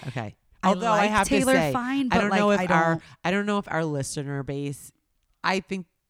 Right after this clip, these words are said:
Speaker 1: more people would align with you actually than not.
Speaker 2: So I would rather do what we did to see Odessa,
Speaker 1: Fuck yes.
Speaker 2: then,
Speaker 1: Yes.
Speaker 2: you know, I have nothing
Speaker 1: That's
Speaker 2: against
Speaker 1: our
Speaker 2: Taylor.
Speaker 1: vibe. That's our
Speaker 2: She's
Speaker 1: vibe.
Speaker 2: brilliant.
Speaker 1: Yes.
Speaker 2: Don't come for me. I just, I don't ride for
Speaker 1: No,
Speaker 2: her like that.
Speaker 1: totally.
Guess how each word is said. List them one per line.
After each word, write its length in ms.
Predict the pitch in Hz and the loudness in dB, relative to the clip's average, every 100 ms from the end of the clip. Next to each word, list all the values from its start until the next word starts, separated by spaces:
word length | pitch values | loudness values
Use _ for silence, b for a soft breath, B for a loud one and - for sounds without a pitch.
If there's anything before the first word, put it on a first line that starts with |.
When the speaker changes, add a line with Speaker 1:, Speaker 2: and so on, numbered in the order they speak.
| _ | _
Speaker 1:
more 400 | - 160 175 180 | -10 -2 0 0
people 380 | 165 185 - 160 | -2 -8 -6 -4
would 160 | 147 143 | -4 -6
align 440 | 135 135 123 120 | -8 -8 -8 -6
with 200 | 123 - | -6 -6
you 180 | 123 123 | -8 -8
actually 440 | 120 127 - 123 | -8 -12 -10 -12
than 260 | 117 117 110 | -10 -10 -10
not. 320 | 117 104 - - - | -12 -12 -16 -20 -16
Speaker 2:
So 220 | - 220 - | -4 -4 -2
I 80 | 185 | -2
would 160 | 202 | -2
rather 500 | 202 196 196 175 165 - _ _ _ _ - | -2 -4 -4 -4 -6 -10 _ _ _ _ -2
do 160 | 175 165 | 2 2
what 100 | 147 | 2
we 120 | 156 | -4
did 280 | 143 135 - | -6 -10 -8
to 80 | 143 | -6
see 180 | 143 131 | -6 -8
Odessa, 540 | 131 101 - 170 202 | -8 -8 -6 -4 -4
Speaker 1:
Fuck 180 | 240 - | -4 -6
yes. 400 | 98 - - - - | -10 -16 -20 -20 -12
Speaker 2:
then, 480 | 165 156 147 139 151 _ - | -6 -4 -4 -4 -6 _ -8
Speaker 1:
Yes. 340 | 135 - - | -8 -8 -6
Speaker 2:
you 80 | 185 | -4
know, 140 | 151 - | -4 -6
I 80 | |
have 120 | 165 151 | -8 -6
nothing 280 | 151 170 | -8 -2
Speaker 1:
That's 120 | 170 175 170 | 0 2 6
Speaker 2:
against 20 | |
Speaker 1:
our 120 | 165 | 6
Speaker 2:
Taylor. 120 | 156 170 180 | 6 4 0
Speaker 1:
vibe. 60 | |
That's 220 | 127 135 - | -2 -2 0
our 60 | |
Speaker 2:
She's 120 | 165 | 0
Speaker 1:
vibe. 60 | - | 2
Speaker 2:
brilliant. 420 | 165 160 160 160 | 0 2 2 0
Speaker 1:
Yes. 60 | - | -2
Speaker 2:
Don't 180 | 156 151 | -8 -2
come 180 | 165 156 | -2 -2
for 120 | 156 | -2
me. 200 | 156 151 - | -2 -2 -4
I 100 | 170 | -4
just, 260 | 180 - - | -4 -6 -6
I 120 | 165 | -6
don't 140 | 151 147 | -4 -6
ride 220 | 143 143 | -8 -8
for 100 | - | 0
Speaker 1:
No, 100 | 214 | 2
Speaker 2:
her 60 | 139 | 2
like 180 | 131 | 0
that. 300 | 120 220 - | 0 -2 -4
Speaker 1:
totally. 240 | - 110 | -10 -12